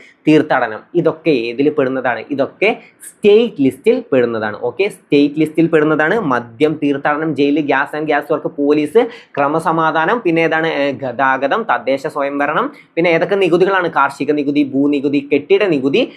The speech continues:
വാഹന നികുതി, പൊതുജനാരോഗ്യം, പിന്നെ ഏതാണ്? മത്സ്യബന്ധനം, കൃഷി. ഓക്കെ, അപ്പൊ എത്ര കാര്യങ്ങൾ ക്ലിയർ ആയി. ഇനി ആ വിഷയങ്ങളൊന്ന് പറഞ്ഞു പോവാ.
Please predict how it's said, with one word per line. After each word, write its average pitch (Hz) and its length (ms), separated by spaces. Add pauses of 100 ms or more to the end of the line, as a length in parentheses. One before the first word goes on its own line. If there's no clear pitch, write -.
(160)
വാഹന 135 520
നികുതി, 151 440
പൊതുജനാരോഗ്യം, 139 560 (600)
പിന്നെ 165 160
ഏതാണ്? 143 200
മത്സ്യബന്ധനം, 135 800 (100)
കൃഷി. 120 400
ഓക്കെ, 123 340
അപ്പൊ 139 140
എത്ര 135 180
കാര്യങ്ങൾ 123 360
ക്ലിയർ 135 260
ആയി. 107 180
ഇനി 151 100
ആ 151 80
വിഷയങ്ങളൊന്ന് 156 560
പറഞ്ഞു 151 280
പോവാ. 175 200